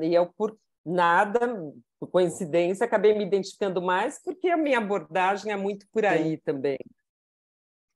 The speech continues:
Speaker 2: São
Speaker 1: Mas é
Speaker 2: especialidades
Speaker 1: isso.
Speaker 2: diferentes, né? Duas escolas,
Speaker 1: É.
Speaker 2: especialidades diferentes, e isso que é muito legal, porque enriquece, né?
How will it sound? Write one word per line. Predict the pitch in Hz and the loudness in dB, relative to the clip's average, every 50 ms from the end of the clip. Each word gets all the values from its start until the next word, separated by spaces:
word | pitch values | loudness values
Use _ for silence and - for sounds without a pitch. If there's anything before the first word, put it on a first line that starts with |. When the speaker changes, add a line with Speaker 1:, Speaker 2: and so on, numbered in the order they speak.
| _ _ _ | _ _ _
Speaker 2:
São | - 208 208 | -2 2 2
Speaker 1:
Mas | 226 220 - | 2 2 4
é | 247 | 4
Speaker 2:
especialidades | 240 233 254 247 - 226 214 233 240 240 233 | 4 6 6 6 6 8 8 8 8 6 4
Speaker 1:
isso. | 220 262 | -2 -2
Speaker 2:
diferentes, | 262 - 302 311 320 294 277 262 - - | 0 4 4 4 4 4 0 0 -4 -6
né? | 175 170 190 208 | -4 -4 -4 -4
Duas | 185 180 208 208 196 | -2 -2 -2 -2 -2
escolas, | 202 208 - _ - 208 190 196 220 254 277 208 262 208 | -6 -10 -12 _ 0 2 2 4 4 2 0 0 0 4
Speaker 1:
É. | 175 170 160 | 4 4 4
Speaker 2:
especialidades | 156 - 190 196 190 165 190 196 190 180 175 | 4 0 -6 -10 -4 -2 -2 -2 -2 -4 -10
diferentes, | 180 - - 185 175 190 220 226 220 _ - | -12 -8 -6 -4 -2 -2 -2 -4 -4 _ -2
e | - 208 185 | -2 -2 -2
isso | 180 185 - - | -2 -6 -8 -8
que | - | -6
é | 175 | -6
muito | 160 175 175 175 | -6 -6 -10 -8
legal, | 180 175 175 170 180 175 175 | -6 -4 0 2 2 0 0
porque | 175 - 170 | -2 -6 -8
enriquece, | 175 160 165 160 165 - 175 170 220 254 - - | -8 -6 -6 -8 -6 -4 -2 0 0 -2 -2 -6
né? | 208 202 208 214 | -6 -6 -6 -8